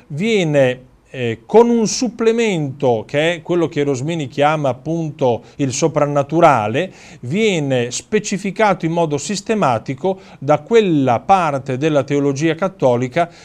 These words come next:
che è appunto la teologia sistematica. Ora, eh,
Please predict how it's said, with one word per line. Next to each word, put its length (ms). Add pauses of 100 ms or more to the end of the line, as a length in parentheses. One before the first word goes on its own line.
che 140
è 40
appunto 800 (180)
la 180
teologia 540
sistematica. 840 (400)
Ora, 480 (220)
eh, 800